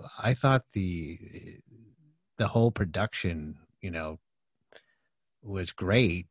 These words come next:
you know, considering that it was so, you know, they really didn't have a large budget to do this movie.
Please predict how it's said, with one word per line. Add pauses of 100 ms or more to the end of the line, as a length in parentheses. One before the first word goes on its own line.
you
know,
considering
that
it
was
so, (320)
you
know, (240)
they
really
didn't
have
a
large
budget
to
do
this
movie.